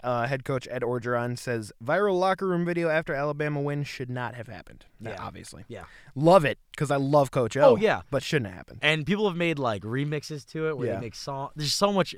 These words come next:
Speaker 2: like, m-, the memes are fantastic. I
Speaker 1: And
Speaker 2: love
Speaker 1: shout
Speaker 2: it.
Speaker 1: out that locker room, by the way. Have you seen it? They just got an
Speaker 2: Oh,
Speaker 1: upgraded
Speaker 2: they
Speaker 1: locker
Speaker 2: deserve
Speaker 1: room
Speaker 2: it.
Speaker 1: over the,
Speaker 2: They
Speaker 1: over the
Speaker 2: deserve it.
Speaker 1: summer.
Speaker 2: Like, going into the season, like, obviously L S U has probably underperformed these last couple years. Look at them now.
Speaker 1: Yeah.
Speaker 2: Boom.
Speaker 1: Twenty-eight million dollar locker room.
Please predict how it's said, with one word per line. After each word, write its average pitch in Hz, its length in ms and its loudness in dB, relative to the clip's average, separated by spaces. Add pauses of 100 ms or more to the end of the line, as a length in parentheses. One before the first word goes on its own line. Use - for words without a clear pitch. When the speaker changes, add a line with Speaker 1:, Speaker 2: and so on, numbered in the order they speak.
Speaker 2:
like, 117 220 -2
m-, 127 160 -8 (180)
the 127 60 -8
memes 139 600 -4
are 95 60 -12
fantastic. 98 580 -14
I 135 60 -6
Speaker 1:
And 156 80 2
Speaker 2:
love 147 100 4
Speaker 1:
shout 214 200 4
Speaker 2:
it. - 20 8
Speaker 1:
out - 140 2
that 87 160 -4
locker 110 240 -6
room, 92 120 -8
by 92 120 -6
the 87 80 -6
way. 95 100 -6
Have - 180 -18
you 151 80 -10
seen 139 220 -6
it? - 120 -8 (180)
They 120 180 -4
just 123 140 -10
got 135 120 -4
an 117 60 -4
Speaker 2:
Oh, 113 80 -4
Speaker 1:
upgraded 113 300 -2
Speaker 2:
they 131 80 -2
Speaker 1:
locker 165 100 2
Speaker 2:
deserve 185 240 2
Speaker 1:
room - 40 -2
Speaker 2:
it. - 40 -2
Speaker 1:
over 120 100 -8
the, 117 80 -6 (220)
Speaker 2:
They 139 120 -2
Speaker 1:
over 165 80 -2
the 113 100 -4
Speaker 2:
deserve 170 140 -4
it. - 120 -20
Speaker 1:
summer. 127 240 -12
Speaker 2:
Like, 135 120 -6
going 165 200 2
into 180 140 -2
the 160 80 -6
season, 196 420 -6
like, 131 340 -6 (100)
obviously 147 540 -6 (140)
L 143 140 -2
S - 160 -8
U 156 80 -4
has 143 80 -4
probably 131 320 -6
underperformed 143 520 -6
these 139 140 -8
last 143 160 -6
couple 165 180 -12
years. 175 260 -10
Look 131 80 -8
at 135 40 -10
them 147 120 -10
now. 151 200 -12 (140)
Speaker 1:
Yeah. 107 220 -6 (180)
Speaker 2:
Boom. 147 260 -4 (100)
Speaker 1:
Twenty-eight 143 420 -2
million 120 320 -4
dollar 107 280 -4
locker 107 240 -8
room. 120 160 -6